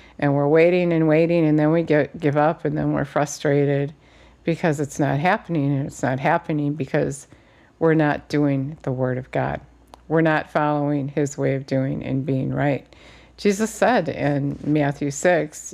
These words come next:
that the world chases things. They run around in circles. But when you do things God's way, things will be added to you.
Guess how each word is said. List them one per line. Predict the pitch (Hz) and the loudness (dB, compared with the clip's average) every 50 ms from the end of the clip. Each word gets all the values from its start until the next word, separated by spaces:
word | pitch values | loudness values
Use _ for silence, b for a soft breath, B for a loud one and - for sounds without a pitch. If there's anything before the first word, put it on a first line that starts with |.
| - - | -18 -18
that | 165 156 - 135 135 135 135 - - - | -8 -2 2 2 4 2 2 0 -2 -2
the | 151 143 | -2 -2
world | 135 139 147 156 175 196 208 185 147 - - - | 0 0 2 4 4 6 4 4 2 0 -2 -8
chases | - - 156 131 143 143 - - 123 - - | -6 -2 0 0 0 -2 -4 -8 -10 -10 -8
things. | - 127 120 123 - - - - - | -6 -6 -6 -6 -6 -10 -12 -10 -6
They | 131 127 | -4 -2
run | 131 139 151 165 | -2 -2 -2 -2
around | 165 160 151 147 143 | 0 -2 -2 -2 -2
in | 151 | -4
circles. | 151 - 156 147 151 160 160 - 143 - - B B B B B B B B B | -2 -2 -4 -2 -2 -4 -4 -6 -6 -10 -16 B B B B B B B B B
But | 170 156 | 2 4
when | 151 170 180 175 | 4 4 4 4
you | 170 170 | 2 2
do | 156 170 160 165 | 2 2 2 2
things | - 175 156 156 151 - | 2 2 0 0 -2 -2
God's | - - 139 147 175 190 180 - | -2 0 2 2 2 0 -2 -2
way, | 160 147 135 131 139 147 143 151 - - - - - | 0 0 2 2 2 0 -4 -6 -10 -16 -20 -20 -20
things | - - - 165 151 151 156 156 | -12 -4 0 2 2 2 2 0
will | 156 147 | -2 -2
be | 143 151 147 143 - | 0 0 -2 -2 0
added | - 135 135 135 135 143 143 139 143 143 - - - | 0 0 2 2 2 0 0 -2 -4 -8 -14 -16 -16
to | - - - | -6 -2 0
you. | 147 147 143 135 131 117 - | 0 2 2 0 -2 -2 -6